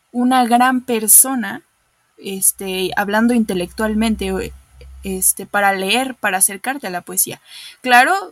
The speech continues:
como en todos los géneros literarios, la poesía va a tener autores que se centren más en hablar con palabras que no están en el léxico común o en el vocabulario común,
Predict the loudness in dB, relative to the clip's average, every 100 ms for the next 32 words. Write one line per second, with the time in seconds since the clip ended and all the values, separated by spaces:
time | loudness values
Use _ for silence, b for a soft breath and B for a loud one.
0 | -8 -4 -2 -2 -2 0 2 2 4 2
1 | 2 -2 _ _ _ _ _ _ _ -10
2 | -2 0 2 2 2 0 -2 -2 0 2
3 | 0 0 0 -2 -4 -4 0 0 -2 -6
4 | -10 b b b b _ -2 -2 0 0
5 | 2 0 -2 -6 -14 _ _ _ -2 -2
6 | 2 2 2 0 -2 2 2 2 -6 -8
7 | -4 -2 0 0 2 2 0 _ _ _
8 | -10 -6 -4 -2 0 0 -2 -8 -16 _
9 | _ -6 -2 -2 0 0 2 4 4 4
10 | 2 0 -6 -6 -6 -2 -2 -2 -6 -6
11 | -4 -4 -2 -2 -4 -6 -12 -8 -4 -2
12 | -2 -2 -4 -4 -2 -2 -2 -2 -2 -4
13 | -6 -4 -2 -4